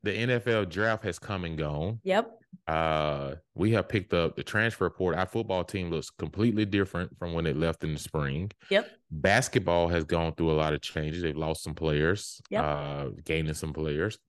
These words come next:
Speaker 1: Baseball is got on a hot streak and, you know, just beat the number one team in the country series this
Speaker 2: Mm-hmm.
Speaker 1: past weekend. Before that, they beat the number two team in the country series past weekend.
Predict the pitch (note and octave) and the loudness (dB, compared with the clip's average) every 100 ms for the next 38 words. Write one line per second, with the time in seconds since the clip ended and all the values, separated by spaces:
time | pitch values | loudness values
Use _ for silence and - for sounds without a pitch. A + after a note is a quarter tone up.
0 | C#2 D2+ G2+ F3 - E2 D#2+ D#2+ B2+ - | -8 2 4 4 4 4 4 4 2 -2
1 | _ - - - - F2 F2 - - F2+ | _ -18 -18 -18 -2 2 2 0 0 2
2 | F#2 F2 E2+ F#2 B2+ - - D#2 A2 - | 2 2 0 0 0 -2 -6 -4 -4 -6
3 | - - - E2+ F2 E2 D#2+ D#2+ D#2+ D#2 | -14 -18 -6 -2 2 2 2 0 -4 -6
4 | D#2 - F#2 E2+ E2 F2 F#2 G2 F2+ E2 | -10 -10 -4 0 0 2 0 0 0 0
5 | F2+ G2 F#2+ - G2 F2+ F2 F2+ E2+ F2 | 2 2 0 0 -2 -4 -4 -6 -6 -4
6 | G#2+ G2+ - F#2+ E2 E2+ E2 D#2+ - E2 | -4 -4 -2 2 4 2 0 -4 -2 2
7 | E2 - E2 - D#2+ F2 A2 G#2+ - G2+ | 2 0 -6 -4 -2 -2 -4 -6 -8 0
8 | F#2 E2 E2 A#2+ - - D2+ - E2 D#2+ | 4 6 6 4 2 -4 -4 -2 -2 0
9 | - G#3+ - F#2+ D#2+ D2+ D2 - E2 D#2 | 2 2 2 -2 -2 -4 -8 -6 -4 -4
10 | A2 B2 - E2+ D#2 - D#2+ D2+ D#2 D2 | -2 -2 -2 0 0 0 -4 -2 -4 -4
11 | D2 F2 | -2 -2